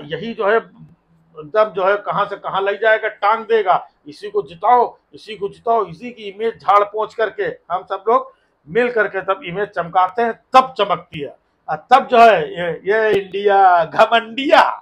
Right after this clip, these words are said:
हाँ, देखा इंडिया का जो है इस तरीके से दुष्प्रचार, उस तरीके से मतलब निम्न स्तर में किसी और ने आज तक किया हो तो बताओ, है?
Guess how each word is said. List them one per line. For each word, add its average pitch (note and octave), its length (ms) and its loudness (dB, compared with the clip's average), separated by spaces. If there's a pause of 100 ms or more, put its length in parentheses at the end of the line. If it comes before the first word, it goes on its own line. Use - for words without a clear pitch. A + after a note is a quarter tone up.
(160)
हाँ, F3 460 4 (460)
देखा A3 440 -2 (360)
इंडिया F#3+ 380 2
का A3+ 140 2
जो G3 160 0
है B3+ 260 2 (400)
इस G#3 200 -10
तरीके G#3 340 0
से G#3+ 180 0 (600)
दुष्प्रचार, G3+ 720 6 (400)
उस F#3 180 -10
तरीके G#3 300 -2
से G#3+ 140 -2
मतलब G3+ 440 -4
निम्न A#3 300 -2
स्तर G#3 300 -4
में G#3+ 120 -4
किसी G3+ 300 -8
और A3+ 220 6
ने A3+ 80 0
आज A3 140 6
तक A3 220 -4
किया A3 220 2
हो A3 120 8
तो G#3 120 -2
बताओ, G3+ 320 2 (300)
है? C#4+ 220 0